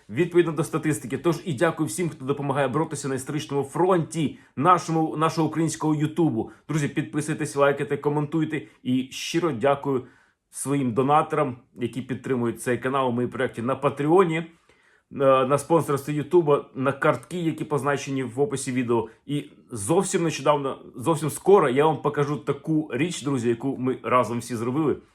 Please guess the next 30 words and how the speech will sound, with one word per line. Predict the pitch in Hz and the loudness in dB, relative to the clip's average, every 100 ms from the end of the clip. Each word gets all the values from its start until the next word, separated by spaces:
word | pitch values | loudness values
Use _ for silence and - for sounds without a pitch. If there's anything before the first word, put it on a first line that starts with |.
| _ | _
Чекайте. | - 123 120 87 82 - - | -10 -2 0 -2 -6 -14 -8
Ну, | - 165 | -4 4
отже, | 196 143 135 | 4 4 -4
що | - 202 | -2 2
таке | 190 165 | 2 2
Херсон | 175 147 - 226 214 - _ | -2 0 4 4 2 -12 _
і, | 165 175 - 139 | -4 -4 -6 0
е, | 139 139 - _ _ _ - | 4 4 2 _ _ _ -4
чому | - 185 214 | 2 4 4
він | 180 | 2
потрапляє | 160 160 151 165 180 | 0 0 0 2 2
в | 143 | 2
російські | 135 - 160 151 - | 0 -4 -4 -4 -4
оці | 123 135 | -4 -4
от | 143 - | -4 -2
міфи? | 123 101 69 - _ - | -2 -4 -10 -18 _ -2
По-перше, | 147 131 98 - 87 | 0 2 -2 -6 -6
дивіться, | 139 120 - - _ - _ _ - | -4 -4 -8 -16 _ -20 _ _ 0
як | 165 165 | 2 4
починається | 175 - 165 156 139 | 0 0 -2 -2 -4
історія | 123 135 127 110 | -4 -2 -2 -2
Херсону? | 117 98 - 104 90 | -4 -6 -4 -4 -4
Ну, | 95 | -2
от | 123 123 _ _ _ _ | -2 -4 _ _ _ _
ту, | 170 196 | 2 4
яку | 147 127 151 | 2 2 2
нам | 131 151 127 - | 4 4 2 -6
вкидують | - - 156 156 123 110 - | -20 -6 -2 -2 -2 -4 -6
у | 131 | -6
вуха, | 113 110 95 78 | -6 -6 -10 -14